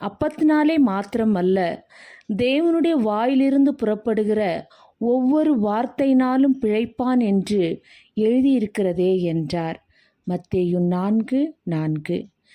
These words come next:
மிக நீளமான ரொட்டியை உருவாக்க பதினெட்டு பேர் இரவு முழுவதும் வேலை செய்தனர். ஆயிரத்தி நூற்றி நாற்பது கிலோ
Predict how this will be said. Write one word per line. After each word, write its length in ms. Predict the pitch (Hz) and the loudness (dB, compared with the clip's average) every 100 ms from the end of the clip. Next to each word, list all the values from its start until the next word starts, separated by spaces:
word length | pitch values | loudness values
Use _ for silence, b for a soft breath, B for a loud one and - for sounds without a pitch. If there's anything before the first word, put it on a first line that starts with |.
| B B | B B
மிக 340 | - 349 330 440 | -2 0 0 2
நீளமான 720 | 285 294 339 339 339 349 359 | 2 2 2 0 0 0 2
ரொட்டியை 480 | 233 220 - 285 262 | 0 -2 0 0 2
உருவாக்க 880 | 202 214 220 214 214 233 190 185 B B B _ | 0 0 0 -2 -4 -4 -2 -4 B B B _
பதினெட்டு 640 | 254 247 320 330 - 285 | -2 0 0 0 -2 0
பேர் 360 | 233 185 185 262 | 2 0 -2 -6
இரவு 400 | 208 233 269 285 | -2 0 2 4
முழுவதும் 500 | 254 208 202 190 247 | 4 2 0 0 0
வேலை 340 | 247 190 185 190 | 0 0 0 -2
செய்தனர். 680 | - 175 175 175 175 - - B B B B | -2 -2 -2 -2 -4 -8 -16 B B B B
ஆயிரத்தி 680 | 220 226 302 359 370 381 339 | -4 0 2 2 2 2 2
நூற்றி 360 | 285 285 269 | 4 2 2
நாற்பது 600 | 254 240 226 - 214 214 - | 2 2 -2 -4 -4 -4 -6
கிலோ 380 | - 220 214 | -2 0 2